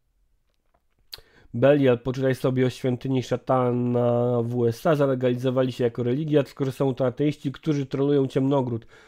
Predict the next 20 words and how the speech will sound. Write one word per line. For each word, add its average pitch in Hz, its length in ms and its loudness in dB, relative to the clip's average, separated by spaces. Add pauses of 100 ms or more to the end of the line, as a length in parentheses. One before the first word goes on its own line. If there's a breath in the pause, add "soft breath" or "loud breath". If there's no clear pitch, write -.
(120 soft breath)
To 180 100 2
chyba 233 200 6
nawet 226 300 8
o 247 60 8
nich 208 160 4
wspominałem 143 680 6
ostatnio, 123 600 2
że, 123 340 6 (420 soft breath)
e, 131 220 4
trollowali 131 640 4
kiedyś 127 400 -4
jednego, 123 840 0
jednego, 123 880 2 (500 soft breath)
mm, 123 600 2
jakiegoś 120 260 -4
prawicowego 131 640 4
publicystę 131 600 0
czy - 120 -4
polityka, 131 720 6 (540 soft breath)
mm, 127 540 4